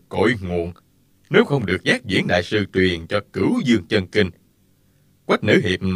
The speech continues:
tặng cho một đôi thiếu lâm thiết La Hán, thì toàn bộ các môn võ công đó không biết dựa vào đâu. Y nói võ công của ta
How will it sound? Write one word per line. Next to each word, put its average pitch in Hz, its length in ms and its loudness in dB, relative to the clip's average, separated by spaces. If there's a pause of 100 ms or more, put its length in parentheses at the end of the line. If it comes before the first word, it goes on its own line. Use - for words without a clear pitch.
(280)
tặng 95 280 -2
cho 117 120 2
một 90 200 -2
đôi 95 260 0 (500)
thiếu 120 200 -2 (120)
lâm 101 400 2
thiết 170 320 -4
La 98 180 0
Hán, 107 300 0 (880)
thì 117 160 0 (100)
toàn 117 220 4
bộ 107 180 6
các 233 180 -2
môn 139 180 2
võ 135 120 4
công 107 240 0
đó 127 220 2 (340)
không 101 220 -4
biết 196 140 -2 (120)
dựa 95 240 2
vào 90 220 -4
đâu. 95 240 2 (520)
Y 92 180 -2
nói 92 340 0
võ 143 160 4
công 92 300 -2
của 117 280 -2 (120)
ta 95 300 4